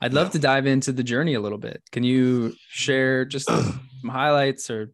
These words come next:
Speaker 1: little bit about your
Speaker 2: Yeah.
Speaker 1: story before you stepped
Speaker 2: Definitely,
Speaker 1: outside of
Speaker 2: definitely.
Speaker 1: your comfort zone and decided to start a podcast?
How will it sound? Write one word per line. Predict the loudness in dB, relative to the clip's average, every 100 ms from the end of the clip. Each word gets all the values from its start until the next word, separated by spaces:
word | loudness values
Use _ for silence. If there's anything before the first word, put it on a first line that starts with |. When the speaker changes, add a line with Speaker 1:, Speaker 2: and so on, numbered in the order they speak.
| -4
Speaker 1:
little | -2 0
bit |
about | 2 4 4
your | 2
Speaker 2:
Yeah. |
Speaker 1:
story | 0 -2 2 2 0
before | -4 -8 -8 -6
you | -2 -2 -2 -4 -6 -4
stepped | -2
Speaker 2:
Definitely, | 0 0
Speaker 1:
outside | 0
of | 2
Speaker 2:
definitely. | 0 0
Speaker 1:
your | -2
comfort | -2 -4 -4 -4
zone | -2 -2 -4
and | -6
decided | -8 -8 -6 -8
to | -10
start | -8 -8
a |
podcast? | -8 -12 -12 -14 -16